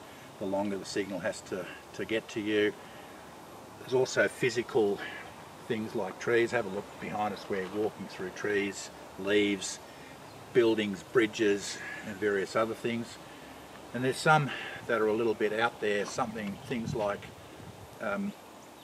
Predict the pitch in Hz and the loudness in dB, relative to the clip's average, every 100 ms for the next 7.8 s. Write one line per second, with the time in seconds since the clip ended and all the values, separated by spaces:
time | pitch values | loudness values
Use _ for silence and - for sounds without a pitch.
0 | - 135 127 120 110 104 - 101 92 - | 0 6 8 8 4 0 -2 -4 -4 -10
1 | - - - - 147 - 127 107 - 123 | -14 -14 -14 0 0 2 0 0 0 0
2 | 127 139 131 - - 107 107 - 104 101 | 2 2 0 -6 -2 0 0 -2 -4 -2
3 | 98 104 - 113 117 117 127 - - - | 0 -2 0 0 0 0 -8 -12 -18 -16
4 | - 110 - 101 107 104 98 98 - 95 | -8 -6 -6 -2 0 0 0 -2 -4 -6
5 | 87 - 101 101 - 95 90 - 113 - | -6 -4 -2 -2 -4 -6 -8 -6 -8 -8
6 | 90 95 117 117 107 98 - 107 95 92 | -6 2 4 4 2 -4 -4 -2 -2 -4
7 | 98 98 92 - - - 110 95 | -4 -4 -6 -12 -16 -14 -10 -10